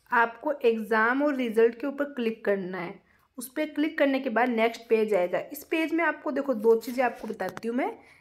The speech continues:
इस पेज में एक तो जो भी नई नोटिफिकेशंस आती है आपके एग्जाम से रिलेटेड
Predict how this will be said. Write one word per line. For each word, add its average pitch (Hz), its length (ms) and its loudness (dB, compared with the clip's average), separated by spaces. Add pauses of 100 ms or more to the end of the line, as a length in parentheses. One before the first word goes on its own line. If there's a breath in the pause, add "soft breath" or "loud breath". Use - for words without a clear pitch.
(120)
इस 294 140 -2
पेज 320 240 0
में 330 80 0
एक 240 320 0
तो 269 60 -2
जो 220 200 2
भी 262 180 2
नई 262 220 2
नोटिफिकेशंस 240 760 0
आती 208 340 0
है 220 80 4
आपके 208 260 0
एग्जाम 190 420 0
से 233 120 -4
रिलेटेड 214 440 2